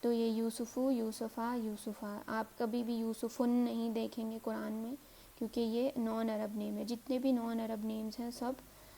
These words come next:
پارٹلی فلیکسیبل ہوتے ہیں، یعنی اس میں تنوین نہیں آتی،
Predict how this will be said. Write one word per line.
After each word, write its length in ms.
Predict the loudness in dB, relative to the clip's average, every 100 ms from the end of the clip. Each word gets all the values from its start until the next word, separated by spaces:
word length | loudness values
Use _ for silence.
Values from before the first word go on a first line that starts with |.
| -16 -2
پارٹلی 360 | 0 2 0 -2
فلیکسیبل 500 | -4 -6 -4 -2 0
ہوتے 220 | -2 0
ہیں، 120 | 0 0
یعنی 260 | 0 0
اس 140 | 0 -4 -2
میں 120 | -2 0
تنوین 340 | 0 0 2
نہیں 360 | 2 2 -2 -4
آتی، 300 | -6 -8